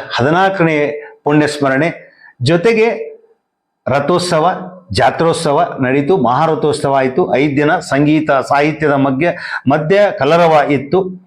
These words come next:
ಉ-, ಎಲ್ಲ ವ್ಯವಸ್ಥೆ ಇತ್ತು. ಇಡೀ ಭಕ್ತ ಸಮೂಹ ಖುಷಿಯಿಂದ ಈ ಜಾತ್ರೆಯಲ್ಲಿ ಪಾಲ್ಗೊಂಡಿದ್ರು. ಜೊತೆಗೆ ಅನೇಕ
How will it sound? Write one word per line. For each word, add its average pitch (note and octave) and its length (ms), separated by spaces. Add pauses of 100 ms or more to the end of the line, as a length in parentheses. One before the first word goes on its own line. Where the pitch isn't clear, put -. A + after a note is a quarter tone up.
(680)
ಉ-, F3 180
ಎಲ್ಲ A#3+ 380
ವ್ಯವಸ್ಥೆ F#3 480
ಇತ್ತು. F3 540
ಇಡೀ D3+ 340
ಭಕ್ತ D3+ 260
ಸಮೂಹ E3 580
ಖುಷಿಯಿಂದ E3+ 440 (260)
ಈ C3 100
ಜಾತ್ರೆಯಲ್ಲಿ C#3+ 560
ಪಾಲ್ಗೊಂಡಿದ್ರು. B2 580
ಜೊತೆಗೆ F3+ 360
ಅನೇಕ G3+ 440